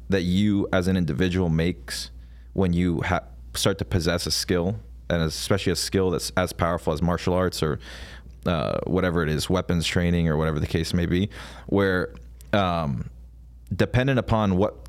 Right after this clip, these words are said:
type of person you are, you could use that power for good or for bad. And I think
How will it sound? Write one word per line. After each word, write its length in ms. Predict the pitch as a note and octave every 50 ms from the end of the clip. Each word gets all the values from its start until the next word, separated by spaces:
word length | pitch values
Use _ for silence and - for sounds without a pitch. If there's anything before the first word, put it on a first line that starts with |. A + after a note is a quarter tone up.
| - - - - - -
type 220 | G#2+ G#2 G2 -
of 140 | E2 - -
person 420 | - G2+ G2 G2 - - F2+ E2 E2
you 180 | D#2+ C#2+ D#2+
are, 160 | F2+ E2 C#2 C2
you 140 | D#2+ F#2+ F#2
could 200 | - E2+ D#2 D2+
use 360 | D#2+ F2+ F#2+ F#2+ F#2 E2 -
that 240 | F2 E2+ - - -
power 260 | F2+ E2+ F2 E2+ E2+
for 180 | - - D#2+
good 240 | D2 - E2+ F2 F#2
or 60 | F2+
for 140 | E2 - D#2+
bad. 340 | C#2+ - D2+ C2+ A1+ G1+ - - - - - - -
And 100 | - F#2+
I 40 | F#2
think 380 | - A2+ G#2 G2 F#2 - -